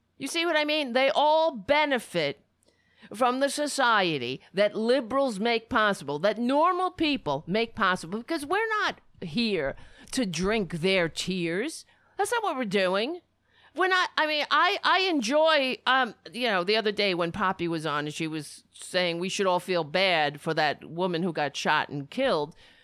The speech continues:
in the Capitol. I don't feel bad for her, okay? That's a different story. But I'm not here to drink her tears. I don't, I, I would rather not, frankly.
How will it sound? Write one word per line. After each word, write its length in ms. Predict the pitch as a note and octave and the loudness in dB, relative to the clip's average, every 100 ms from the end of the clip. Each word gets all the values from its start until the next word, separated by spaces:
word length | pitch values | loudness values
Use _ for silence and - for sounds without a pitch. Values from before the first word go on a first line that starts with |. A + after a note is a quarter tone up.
| - | -8
in 120 | E3 | -6
the 80 | E3 | -4
Capitol. 380 | C4+ C#4 A3 E3 | -2 -2 0 0
I 120 | E4 | 0
don't 160 | F#4 | 0
feel 220 | F4+ A3+ E3+ | -2 -2 0
bad 260 | G3 D#3+ | 2 0
for 120 | - | -2
her, 180 | A#2+ F#2+ | -6 -4
okay? 340 | C3+ F#3+ D#3+ D#3 | -4 -2 -2 0
That's 180 | F#3 | -4
a 60 | E3+ | -6
different 320 | D#3+ D#3 C#3 | -10 -8 -8
story. 260 | - E3+ B2 - - - | -6 -4 -4 -10 -18 -2
But 120 | D4+ | 2
I'm 100 | F4 | 2
not 200 | F#4+ F4+ - - - | 2 0 -4 -20 -8
here 300 | A3 C4+ A#3 | -2 2 2
to 160 | - F#3+ | 0 -4
drink 500 | C#3+ D3 D#3 C4 - | -4 -4 0 0 0
her 180 | F#3 | -4
tears. 800 | E3+ - G#3+ D4+ F4+ G2+ D3+ - - _ _ | -4 -6 -2 0 0 -4 -10 -10 -18 _ _
I 60 | - | -4
don't, 180 | G4+ C#4 - - E4 | -4 -4 -4 -2 0
I, 120 | D4+ | 0
I 20 | F#4 | 0
would 220 | F4+ F4 E4+ | 0 -2 -2
rather 360 | D#4 F4+ E4+ F4 | 0 2 2 0
not, 500 | F4 F#4 D4 - - | 4 4 2 0 -10
frankly. 640 | - - F#3 D#3+ C#3+ A#2 | -8 -2 0 -2 -6 -8